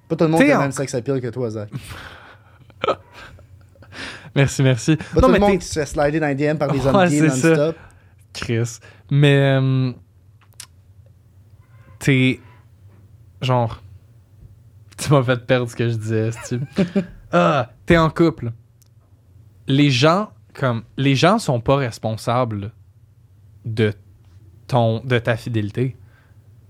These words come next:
Speaker 1: Effectivement.
Speaker 2: Tout le monde peut essayer de te cruiser, tout le monde peut essayer de te get. Puis ça va être la faute de personne d'autre que toi-même si tu trompes ta partenaire ou ton partenaire.
Speaker 1: Mhm.
Speaker 2: Comme,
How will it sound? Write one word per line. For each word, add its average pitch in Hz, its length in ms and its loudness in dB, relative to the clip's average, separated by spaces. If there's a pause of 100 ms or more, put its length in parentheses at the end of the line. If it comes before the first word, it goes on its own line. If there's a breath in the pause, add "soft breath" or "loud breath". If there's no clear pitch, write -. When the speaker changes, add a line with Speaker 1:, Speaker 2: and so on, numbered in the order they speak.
(140)
Speaker 1:
Effectivement. 143 480 0
Speaker 2:
Tout 202 140 4
le 214 80 4
monde 151 260 2
peut 123 160 0
essayer 120 240 -2
de 117 120 -4
te - 40 0
cruiser, 123 400 0
tout 151 100 0
le 135 60 2
monde 170 200 2
peut 135 100 0
essayer 117 240 -2
de - 40 -14
te 107 160 -2
get. 120 440 -2 (400)
Puis 127 160 0
ça 123 180 0
va 123 100 2
être 120 120 -2
la 123 100 0
faute 165 240 2
de 127 80 0
personne 131 540 -2
d'autre 131 240 0
que 117 100 -6
toi-même 113 640 -2
si - 100 -20
tu - 100 -20
trompes 104 240 -4
ta 110 120 -2
partenaire 110 560 -4
ou 110 40 -8
ton 104 200 -6
partenaire. 104 640 -8
Speaker 1:
Mhm. 135 260 0 (160)
Speaker 2:
Comme, 104 200 -2